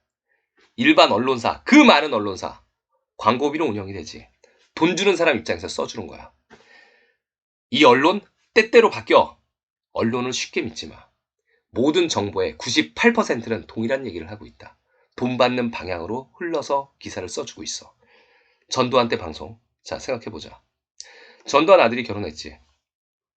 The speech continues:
그때 공영방송에서 실시간으로 피로연을 보여줬어. 계속 방송을, 술 마시는 거를 실시간으로 보여줬다고.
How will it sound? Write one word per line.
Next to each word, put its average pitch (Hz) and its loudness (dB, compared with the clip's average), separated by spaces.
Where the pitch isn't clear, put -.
그때 85 -12
공영방송에서 98 -4
실시간으로 196 0
피로연을 180 -4
보여줬어. - -14
계속 202 4
방송을, 104 -4
술 - -8
마시는 175 0
거를 - -6
실시간으로 185 -2
보여줬다고. 78 -18